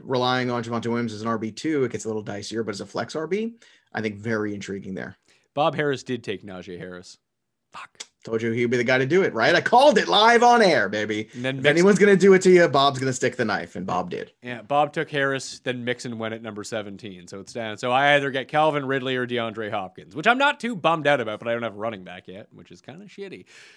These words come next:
Speaker 2: And we'll
Speaker 1: Well,
Speaker 2: see. Not
Speaker 1: Clyde's still out there? You
Speaker 2: So
Speaker 1: gonna wanna go with the Clyde or not buying the Clyde?
Speaker 2: He's fine. I'd rather have those receivers over him, though.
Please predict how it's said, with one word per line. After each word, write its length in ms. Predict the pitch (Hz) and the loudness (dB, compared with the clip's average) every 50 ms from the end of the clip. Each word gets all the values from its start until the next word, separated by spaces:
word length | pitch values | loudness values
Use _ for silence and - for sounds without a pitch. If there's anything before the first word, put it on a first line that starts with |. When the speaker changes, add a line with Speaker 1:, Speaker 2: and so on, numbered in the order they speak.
| _ _ _ | _ _ _
Speaker 2:
And 320 | 196 196 196 196 190 185 | -6 -6 -4 -4 -6 -4
we'll 100 | 175 180 | -4 -2
Speaker 1:
Well, 80 | 180 156 | 0 0
Speaker 2:
see. 320 | 180 180 - - - 247 - | 0 -2 -2 -4 -6 -8 -6
Not 180 | 151 160 175 190 | 0 4 4 6
Speaker 1:
Clyde's 280 | 147 175 220 247 226 | 6 6 4 4 2
still 220 | - - 220 196 196 | 2 2 4 4 4
out 160 | 202 240 277 | 4 2 0
there? 300 | - 285 330 349 349 339 | -2 -2 -2 -2 -2 -4
You 100 | 269 185 | -4 -2
Speaker 2:
So 120 | 117 127 | 2 4
Speaker 1:
gonna 100 | 190 185 | 4 4
wanna 160 | - 123 127 131 | 4 4 2 2
go 120 | 123 135 | 2 2
with 80 | 131 127 | 2 0
the 60 | 127 | -2
Clyde 380 | - - 139 151 175 202 208 | -2 -2 0 2 2 2 2
or 80 | 170 120 | 0 0
not 200 | 113 117 117 117 | 0 -2 -2 -2
buying 240 | 117 113 113 110 107 | -2 0 0 0 -2
the 80 | 104 | -4
Clyde? 380 | 107 - - 98 90 69 - - - _ _ _ _ _ _ _ | -6 -6 -6 -6 -6 -6 -8 -12 -18 _ _ _ _ _ _ _
Speaker 2:
He's 180 | 170 208 220 - | -20 -18 -18 -18
fine. 400 | - - - 101 120 131 131 131 | -16 -12 -8 -6 -4 -4 -4 -6
I'd 100 | 123 117 | -6 -6
rather 200 | 120 120 120 117 | -4 -4 -4 -4
have 140 | 123 117 | -6 -6
those 180 | 104 110 104 95 | -8 -10 -10 -12
receivers 420 | 98 90 - 110 104 95 101 95 | -16 -16 -14 -14 -12 -12 -12 -12
over 220 | 101 98 92 98 95 | -12 -12 -12 -12 -14
him, 160 | 104 95 95 | -12 -14 -12
though. 220 | 95 98 101 101 | -12 -14 -14 -14